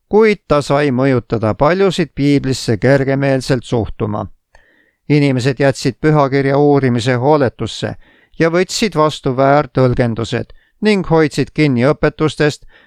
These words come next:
millel polnud alust piiblis. Kui saatan nägi, et nurjusid tema jõupingutused tõde tagakiusamisega maha suruda,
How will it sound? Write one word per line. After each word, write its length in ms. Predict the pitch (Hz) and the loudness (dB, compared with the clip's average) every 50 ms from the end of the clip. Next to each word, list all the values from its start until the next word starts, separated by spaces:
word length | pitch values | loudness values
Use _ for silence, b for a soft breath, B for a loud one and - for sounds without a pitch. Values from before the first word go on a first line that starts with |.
| b b | b b
millel 360 | - 131 135 123 117 110 98 95 | -2 -2 0 2 2 0 0 0
polnud 340 | - 117 104 104 104 104 104 | 0 -2 0 0 -2 -2 0
alust 460 | 120 120 143 151 156 151 - - - _ | 0 0 2 0 0 -2 -4 -8 -10 _
piiblis. 640 | 120 107 101 95 98 - 107 107 95 - - - - _ _ _ _ _ - _ _ _ _ _ _ _ _ _ | -6 -4 -4 -6 -8 -8 -8 -10 -10 -10 -14 -18 -20 _ _ _ _ _ -20 _ _ _ _ _ _ _ _ _
Kui 140 | - 147 135 | 0 0 2
saatan 480 | - 151 139 131 123 - - 139 135 139 | 2 0 0 0 -2 -2 -4 -4 -2 0
nägi, 320 | 143 147 143 135 131 113 98 - _ _ _ _ _ - | 0 0 0 0 -2 -2 -4 -8 _ _ _ _ _ -2
et 200 | 135 131 - - | -2 0 0 0
nurjusid 540 | 160 175 185 156 143 143 123 131 135 - - | 0 0 0 0 -2 -4 -2 -4 -4 -2 -2
tema 240 | - 139 135 127 123 | 0 0 2 2 2
jõupingutused 1040 | 127 156 170 170 156 143 - 151 143 135 131 120 - - 127 110 117 110 98 - _ - | 2 2 2 2 0 0 0 -2 0 -2 -2 -6 -6 -6 -6 -4 -2 -4 -4 -6 _ -2
tõde 300 | 165 165 147 147 131 113 - - - - | 0 0 2 0 -2 -2 -4 -6 -8 -2
tagakiusamisega 1120 | - 165 175 175 165 151 147 160 160 151 131 - 143 131 127 123 113 - 131 113 - 120 | -2 -2 0 0 -2 -2 -2 -2 0 0 0 -2 -2 -2 -2 -4 -2 -2 -2 -2 0 -2
maha 320 | 113 123 151 180 196 226 196 | 0 0 0 2 2 2 0
suruda, 520 | - - 151 135 123 107 98 - 110 104 | 0 -2 -4 -2 -2 -2 -2 -4 -6 -6